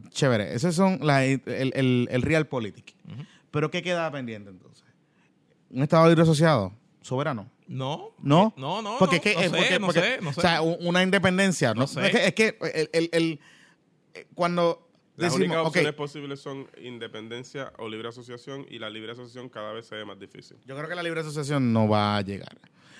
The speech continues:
Speaker 1: Primero, porque el Congreso no le entiende bien
Speaker 2: Un
Speaker 1: tampoco.
Speaker 2: acuerdo político es un acuerdo político negociado.
Speaker 1: ¿Sabe?
Speaker 2: Who cares? O sea, cuando lleguemos al momento de sentarnos a una mesa
Speaker 3: Y
Speaker 2: de
Speaker 3: el
Speaker 2: negociación,
Speaker 3: nombre,
Speaker 2: se
Speaker 3: ajá,
Speaker 2: negocia.
Speaker 3: puede ser cualquier
Speaker 2: Pero
Speaker 3: cosa.
Speaker 2: a, a lo que voy, a lo que voy.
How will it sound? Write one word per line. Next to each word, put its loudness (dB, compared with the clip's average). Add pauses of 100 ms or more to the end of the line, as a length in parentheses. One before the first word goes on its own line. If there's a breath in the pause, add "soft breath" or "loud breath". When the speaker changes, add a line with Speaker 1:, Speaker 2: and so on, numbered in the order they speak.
Speaker 1:
Primero, 6
porque 2
el 0
Congreso -2
no 6
le 6
entiende 4
bien -4
Speaker 2:
Un -2
Speaker 1:
tampoco. 0
Speaker 2:
acuerdo 2
político -4
es -2
un -4
acuerdo -6
político -6
negociado. 0
Speaker 1:
¿Sabe? 0
Speaker 2:
Who -6
cares? -4
O -16
sea, -2
cuando 0
lleguemos 0
al 0
momento -4
de -4
sentarnos -4
a -2
una -4
mesa -2
Speaker 3:
Y 0
Speaker 2:
de 0
Speaker 3:
el 2
Speaker 2:
negociación, 0
Speaker 3:
nombre, -2
Speaker 2:
se -4
Speaker 3:
ajá, -2
Speaker 2:
negocia. -6
Speaker 3:
puede -8
ser -14
cualquier -6
Speaker 2:
Pero 2
Speaker 3:
cosa. 0
Speaker 2:
a, -2
a 2
lo 0
que -2
voy, 0
a -2
lo -6
que -8
voy. -8